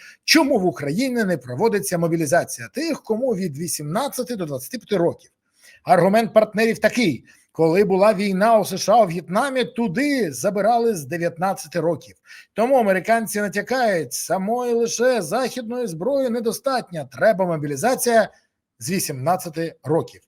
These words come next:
Президент Зеленський не продавився і продовжує переконувати політиків з обох партій давати зброю без зміни призивного віку.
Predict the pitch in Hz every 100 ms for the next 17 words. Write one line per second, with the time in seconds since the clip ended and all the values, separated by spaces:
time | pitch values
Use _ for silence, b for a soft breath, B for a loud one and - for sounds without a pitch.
0 | b b b _ - 170 214 214 185 226
1 | 196 190 185 165 123 - 110 - 165 175
2 | 185 190 - 180 170 165 147 - 123 98
3 | b b b _ 294 269 220 269 - 277
4 | 247 156 196 185 190 175 - 294 247 214
5 | 196 196 226 202 185 190 139 180 170 -
6 | 262 214 202 180 208 - 147 135 294 285
7 | 240 180 175 135 170 277 254 208 185 180
8 | 147 127 214 180 180 - _ _ _ 113
9 | 170 - -